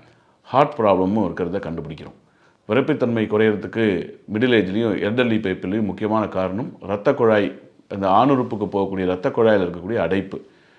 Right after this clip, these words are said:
இந்த மாதிரி அடைப்புக்கு காரணம் அதிக சர்க்கரை, இரத்த அழுத்தம், கொலஸ்ட்ரால்லாம் போய் அங்க படிவமா படிஞ்சு அந்த இரத்த குழாயை அடைச்சிரும். இந்த மாதிரி அடைச்சதுன்னா ஆணுறுப்புல விறைப்புத்தன்மை குறைஞ்சிரும். இதே மாதிரி அடைப்பு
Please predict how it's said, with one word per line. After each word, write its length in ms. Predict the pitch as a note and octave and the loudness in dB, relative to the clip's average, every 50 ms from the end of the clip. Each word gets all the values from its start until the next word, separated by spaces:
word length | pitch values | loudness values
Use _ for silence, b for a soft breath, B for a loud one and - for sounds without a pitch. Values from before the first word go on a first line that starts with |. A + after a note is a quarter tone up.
| b b b | b b b
இந்த 140 | A2 A2+ A#2 | -6 -2 2
மாதிரி 280 | B2+ B2 A2+ A2 A#2 | 4 6 6 6 6
அடைப்புக்கு 300 | A#2 A#2 B2+ G2+ G#2 G#2 | 4 2 0 0 0 2
காரணம் 260 | G2+ G2+ G2+ A2 A2 G2+ | 2 2 2 2 2 2
அதிக 280 | F#2+ F#2 A2 G#2+ G#2+ | 2 2 2 0 0
சர்க்கரை, 440 | - - G2+ F2 - G#2 G2+ G2+ G2 | 0 -2 -6 -6 -4 -2 0 0 0
இரத்த 320 | G2 G2 F#2+ F#2+ - A2+ | 0 -2 -4 -2 0 2
அழுத்தம், 480 | G#2+ G2 F#2+ F#2 F#2+ - G2 G2 F2+ - - | 4 4 2 2 -2 -4 -4 -4 -4 -4 -2
கொலஸ்ட்ரால்லாம் 580 | G#2 A2 A2 A2 - - G#2+ G#2+ G#2 G2+ F#2+ | -2 -2 -2 -2 -2 0 0 0 0 0 -2
போய் 400 | F#2+ F#2+ F#2 G2+ C#3 B2 B B B B B B B | -2 -2 0 0 0 -2 B B B B B B B
அங்க 160 | - G2 F#2 | -8 -6 -4
படிவமா 540 | F2+ - G2 A2 A#2 A#2+ A#2 A2+ A2 G#2+ G2 | -2 2 4 4 4 4 4 4 2 2 0
படிஞ்சு 480 | F2+ F#2+ G2 F#2 F#2+ A2+ C#3+ A2+ - - | 0 0 -2 -2 -2 -2 -4 -4 -6 -8
அந்த 160 | - G2 G2 | -6 -4 -2
இரத்த 240 | F#2 F#2 F2+ - C3+ | 0 0 0 0 -2
குழாயை 320 | B2+ A#2+ G2+ G2 G2+ A2+ F#2+ | 0 2 2 2 2 2 2
அடைச்சிரும். 400 | F2 F2+ G2+ F#2+ - E2 - - b b b b b b b b | 0 -2 -2 -4 -8 -12 -14 -14 b b b b b b b b
இந்த 160 | G#2+ G#2+ A2 | -6 -2 2
மாதிரி 240 | A2+ B2 B2+ A#2+ G2+ | 4 6 6 6 6
அடைச்சதுன்னா 600 | G#2 B2+ B2+ - C3+ G#2+ G2+ G2+ A#2+ E3+ - - - - | 6 4 2 0 0 0 2 2 2 0 0 -2 -2 0
ஆணுறுப்புல 600 | A2+ B2 C3 B2+ A2 G2 F2+ - G2+ C#3+ F3+ C3+ | 2 4 4 4 4 2 0 -2 -2 -2 0 0
விறைப்புத்தன்மை 600 | G#2 G#2 A#2+ - - A2 F#2+ F#2+ E2 F2+ A2+ A#2 | 0 0 0 0 0 -4 -4 -4 -4 -4 -6 -6
குறைஞ்சிரும். 440 | - F#2+ F#2 F#2+ F#2 E2+ D#2 D2 - - b b b b b b b - | -4 -4 -4 -2 -4 -6 -8 -10 -14 -18 b b b b b b b -6
இதே 300 | G2 G#2 A#2+ C#3+ E3 E3 | 2 6 6 8 8 6
மாதிரி 240 | D#3 D3 C3 A2+ | 6 4 4 4
அடைப்பு 440 | G2 F#2+ A2 A#2 A2+ A2 A2+ C3 A#2+ | 4 6 4 4 2 0 -2 -2 -2